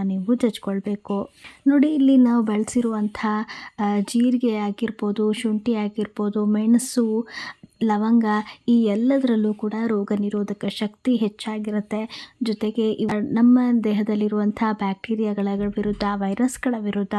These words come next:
ಹೋರಾಡೋದಕ್ಕೆ ತುಂಬ ಸಹಕಾರ ಕೊಡುತ್ತೆ ಇವೆಲ್ಲವೂ ಕೂಡ. ಜೊತೆಗೆ ಇದನ್ನ ನೀವು ಚಳಿಗಾಲದಲ್ಲಿ ಬಳಸೋದ್ರಿಂದ ನಿಮ್ಮ ದೇಹವನ್ನ ಬೆಚ್ಚಗಿಟ್ಕೊಳ್ಬಹುದು. ನೋಡಿ, ಈ ರೀತಿ ಚೆನ್ನಾಗಿ ನಾನು,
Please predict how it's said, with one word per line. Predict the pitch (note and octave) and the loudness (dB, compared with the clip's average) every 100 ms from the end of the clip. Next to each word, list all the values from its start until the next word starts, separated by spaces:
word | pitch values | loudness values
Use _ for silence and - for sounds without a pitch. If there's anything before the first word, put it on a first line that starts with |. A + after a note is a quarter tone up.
| G#3 | -4
ಹೋರಾಡೋದಕ್ಕೆ | - G#3 A3 A#3+ A3+ G3 G3 A3+ A#3 C4 - - | -4 -2 -2 -2 -2 -4 -4 -4 -4 -6 -6 0
ತುಂಬ | A#3 C4+ C4+ | 4 4 4
ಸಹಕಾರ | A3 G#3 G3 G3+ G3+ G#3+ | 0 -4 -4 -6 -6 -6
ಕೊಡುತ್ತೆ | A3 G3+ G3 - G3+ - - - - | -4 -2 -2 -2 -4 -4 -20 -14 -4
ಇವೆಲ್ಲವೂ | A#3 G#3+ G#3+ G3+ | -2 0 -2 -4
ಕೂಡ. | G3+ G#3 G3+ G#3+ | -4 -4 -2 -2
ಜೊತೆಗೆ | G#3 G#3 G3+ A3 A3+ | -4 -2 -2 0 0
ಇದನ್ನ | G#3 G#3 G#3 | 0 0 0
ನೀವು | G3+ G3+ G3+ | 0 0 -2
ಚಳಿಗಾಲದಲ್ಲಿ | - G3+ G#3 B3 A#3+ A3 G#3+ G#3+ | -4 -6 -4 -2 -2 -2 -2 -4
ಬಳಸೋದ್ರಿಂದ | G#3+ G#3 - F#3+ G3 G#3 G3+ G#3 B3 - - - | -4 -4 -4 -4 -2 -2 -2 0 -2 -6 -12 -4
ನಿಮ್ಮ | B3+ C#4 C#4 A3 | 2 4 4 2
ದೇಹವನ್ನ | G#3 G#3 G#3 G#3 G#3+ | 0 -2 -2 -2 -2
ಬೆಚ್ಚಗಿಟ್ಕೊಳ್ಬಹುದು. | G3+ G3 - - A#3 G3+ - G#3 G#3 G3+ G3+ G3+ G3+ - - A#3+ | -4 -6 -8 -6 -6 -6 -6 -4 -4 -4 -2 -2 -4 -8 -8 -2
ನೋಡಿ, | A3 G3+ C#4+ D#4 - - - | 0 2 0 -4 -16 -8 -2
ಈ | A#3+ | 0
ರೀತಿ | G#3+ G#3+ | 0 -2
ಚೆನ್ನಾಗಿ | G#3 A#3+ G#3+ A3+ C4 A#3 G#3+ | -2 0 0 2 2 2 0
ನಾನು, | G3 G3+ B3 | 0 2 2